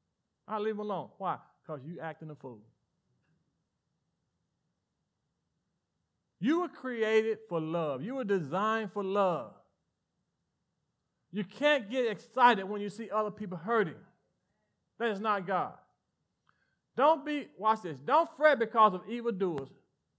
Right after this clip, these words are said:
Don't be envy of the wicked. Stop,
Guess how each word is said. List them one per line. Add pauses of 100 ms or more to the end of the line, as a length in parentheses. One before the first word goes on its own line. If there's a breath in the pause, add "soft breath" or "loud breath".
(380)
Don't
be
envy
of
the
wicked.
Stop,